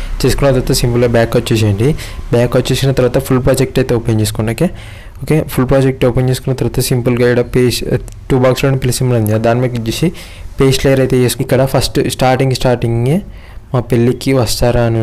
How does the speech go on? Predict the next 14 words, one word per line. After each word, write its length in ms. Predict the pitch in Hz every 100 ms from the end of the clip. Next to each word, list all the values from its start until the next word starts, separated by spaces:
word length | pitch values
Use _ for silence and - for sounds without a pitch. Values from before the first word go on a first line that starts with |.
| 110
ఉంది. 240 | 107 135 180 - - - -
ఓకే, 140 | 123 143 139
పెళ్ళికి 340 | 127 123 117 127
విచ్చేయరు 580 | 120 - 127 123 123 123 120 - -
అని 140 | 127 123
కూడా 140 | 123 120
పెట్టుకోవచ్చు 420 | 117 113 120 117 -
మీరు, 140 | 113 175 -
అంటే 160 | 107 107 107
మీ 60 | 107 107
తెలుగులో 320 | 117 113 113 110
టైపింగ్ 300 | 113 107 110 110
చేసుకొని 280 | 104 113 107
అయితే 120 | 107